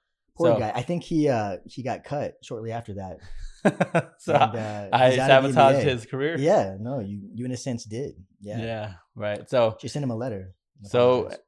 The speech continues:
Speaker 2: the point of that po-,
Speaker 1: Mm.
Speaker 2: is transcendent friendships is you
Speaker 1: Yeah.
Speaker 2: have these shared experiences. Like, we couldn't really know this is gonna be a story we talk about two years from now,
Speaker 1: Mm.
Speaker 2: uh, with trying to meet Vince Carter, lying, and then getting the wrong autograph on the card.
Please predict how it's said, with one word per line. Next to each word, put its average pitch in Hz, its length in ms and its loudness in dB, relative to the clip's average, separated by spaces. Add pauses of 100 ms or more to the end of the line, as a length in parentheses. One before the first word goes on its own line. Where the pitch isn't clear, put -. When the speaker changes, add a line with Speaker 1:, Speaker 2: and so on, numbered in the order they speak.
Speaker 2:
the 139 140 -6
point 262 200 0
of - 80 -4
that 117 180 6
po-, 135 120 -2
Speaker 1:
Mm. - 60 -4
Speaker 2:
is 123 200 -4
transcendent 139 480 -4
friendships 151 420 -6
is 117 200 -6
you 135 80 -2
Speaker 1:
Yeah. 156 60 2
Speaker 2:
have 151 80 2
these 127 120 -4
shared 143 180 0
experiences. 131 500 -8
Like, 147 120 -2
we 208 80 -8
couldn't 180 240 -2
really 127 220 -2
know 120 160 0
this 123 100 -6
is - 40 -16
gonna 123 120 -6
be 110 140 -4
a 104 100 -6
story 117 280 -2
we 107 100 -6
talk 107 260 -6
about 104 180 -4
two - 120 -14
years 101 200 -10
from 110 140 -10
now, 104 280 -8 (200)
Speaker 1:
Mm. 98 240 -14
Speaker 2:
uh, 107 280 -8
with 107 200 -6
trying 127 220 -4
to 123 80 -6
meet 120 160 -6
Vince 113 160 -10
Carter, 107 560 -8 (220)
lying, 123 360 0
and 110 80 -6
then 104 120 -10
getting 123 200 -6
the 113 80 -4
wrong 113 180 -2
autograph 107 460 -4
on 107 80 -8
the 104 80 -12
card. 101 400 -6